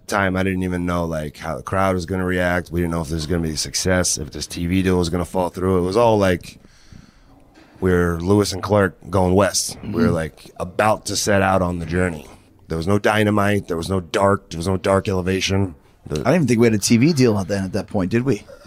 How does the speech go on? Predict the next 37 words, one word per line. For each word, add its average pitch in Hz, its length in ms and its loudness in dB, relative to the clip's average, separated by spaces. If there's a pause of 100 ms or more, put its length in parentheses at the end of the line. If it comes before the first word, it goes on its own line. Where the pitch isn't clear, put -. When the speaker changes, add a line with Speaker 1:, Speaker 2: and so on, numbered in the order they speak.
Speaker 1:
I 95 80 -4
don't 101 120 2
even 90 120 -2
know. 98 260 2
It 82 60 0
was 90 200 0
like, 90 180 2
Speaker 2:
Yeah. 113 140 -2 (480)
Speaker 1:
we 95 160 2
had 98 200 2
one 127 200 2
show 117 300 2
booked. 80 400 -6
That 87 100 0
was 85 140 -2
all 95 400 2
I 101 160 0
knew, 87 240 -2 (240)
you 80 100 -6
know. 82 220 -6
So, - 200 -4
Speaker 2:
Right. 113 220 2 (560)
Speaker 1:
and 92 120 -6
now, 98 400 0 (1080)
like, 107 120 -2
look 123 180 4
at 120 120 0
everything 104 420 2
that's 101 140 -2
happened 101 260 0
the 98 40 2
last 95 280 0
two 92 100 -6
years. 92 320 -2
It's, 78 260 -8
it's - 240 -12
insane. 76 480 -10